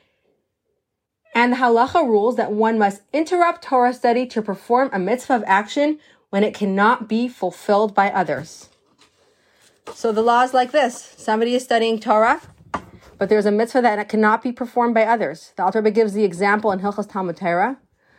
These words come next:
of somebody who is more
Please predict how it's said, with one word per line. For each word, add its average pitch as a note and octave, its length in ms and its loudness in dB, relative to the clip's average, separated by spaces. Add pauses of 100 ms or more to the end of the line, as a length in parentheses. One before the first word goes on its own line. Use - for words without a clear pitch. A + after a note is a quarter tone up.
(400)
of G3+ 260 0
somebody B3+ 400 0
who A#3 180 0
is G#3 280 2 (340)
more C4+ 640 2